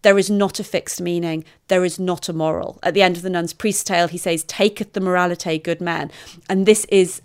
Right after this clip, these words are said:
a poem which has absolutely refused to give a moral, which has gone all over the place, dizzying array of genres. So the moral is go and find your own moral, think for yourself. You know, he's not a didactic poet at all. He's a poet who is empowering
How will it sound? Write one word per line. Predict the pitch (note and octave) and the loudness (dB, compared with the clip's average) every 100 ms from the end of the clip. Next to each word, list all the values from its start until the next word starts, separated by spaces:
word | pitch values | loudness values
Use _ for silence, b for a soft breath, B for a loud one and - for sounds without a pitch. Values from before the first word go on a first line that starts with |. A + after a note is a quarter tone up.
| - | -12
a | |
poem | F#3+ G3 F3+ | -6 0 0
which | E3+ - | 0 -6
has | F#3 - | -12 -6
absolutely | F#3+ F#3+ - F#3+ F3+ - | -6 -6 -8 -4 -4 -4
refused | F3 E3 F3 - F#3+ G3+ F#3+ E3+ - | -6 -6 -8 -8 -4 0 0 -2 -6
to | |
give | E3+ D#3+ | -4 -4
a | D#3 | -2
moral, | D#3+ D3+ - | -2 -2 -4
which | - - | -4 -2
has | G3 D#3 | -2 -4
gone | D3 F3 E3 | 0 0 2
all | - B3 A3 | 8 10 12
over | G3 F#3 | 8 6
the | F#3 | -2
place, | G3 F3 E3 - | 0 0 0 0
dizzying | A3 F#3+ G3 F#3+ F3+ | 4 4 4 4 4
array | F3+ F3 | 4 2
of | E3 | 2
genres. | E3 A#3 A3 - - B B | 4 4 4 -2 -6 B B
So | B B3 | B 4
the | A3+ | 6
moral | A#3 A#3+ A#3 | 8 8 8
is | G3+ | 4
go | - G#3 | 2 2
and | G3+ | 2
find | G#3+ G3+ G3+ | 2 2 2
your | G3 | 4
own | F#3+ F#3+ | 4 4
moral, | F3+ F3+ D#3 | 2 2 0
think | - G3+ - | 0 -2 -2
for | - | -4
yourself. | F3+ E3 A3+ E3+ - | -2 0 2 4 2
You | - | -2
know, | F#3 | -2
he's | F#3 | 0
not | G3+ F#3+ | 0 0
a | |
didactic | F#3+ F#3 F3+ - - - | 2 0 0 -4 -8 -8
poet | F#3+ E3 D#3+ | -4 -4 -6
at | - | -2
all. | A#3 E3 - B | 0 0 -4 B
He's | B G3 | B -2
a | F3+ | -2
poet | F3+ E3+ - | 0 -2 0
who | F3+ | -2
is | F3 | -2
empowering | - E3+ - F#3 F#3 F3+ E3+ E3 E3 | -2 -6 -6 0 2 4 2 0 -6